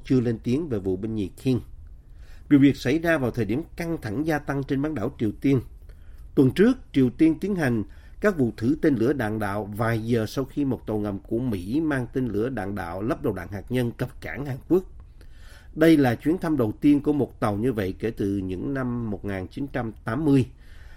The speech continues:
Bà là lời nhắc nhở thẳng thừng với Triều Tiên rằng Washington luôn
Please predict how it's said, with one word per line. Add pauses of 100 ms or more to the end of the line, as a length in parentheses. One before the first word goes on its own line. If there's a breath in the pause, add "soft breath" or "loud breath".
(120 soft breath)
Bà
là
lời
nhắc
nhở
thẳng
thừng
với
Triều
Tiên
rằng
Washington
luôn